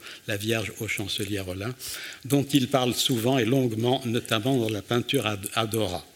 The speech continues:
où il la qualifie de tableau extraordinaire. Le même texte mentionne aussi la Vierge au rocher de Léonard de Vinci, sans oublier bien entendu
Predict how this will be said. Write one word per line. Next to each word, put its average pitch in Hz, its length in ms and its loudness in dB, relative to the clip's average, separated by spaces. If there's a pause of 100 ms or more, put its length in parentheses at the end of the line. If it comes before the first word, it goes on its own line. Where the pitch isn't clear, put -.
(260)
où 117 100 0
il 110 140 2
la 101 100 -2 (180)
qualifie 107 540 0 (300)
de 104 100 -2
tableau 117 460 2
extraordinaire. 101 880 -4 (360)
Le 120 120 4
même 147 240 4
texte - 380 0
mentionne 123 400 2
aussi 127 300 0
la 120 100 0
Vierge 110 360 0
au 120 100 2
rocher 120 440 0 (300)
de 107 100 -4
Léonard 113 440 0
de 104 100 -2
Vinci, 113 480 0 (240)
sans 139 320 2
oublier 123 340 4
bien 113 220 2
entendu 104 520 -2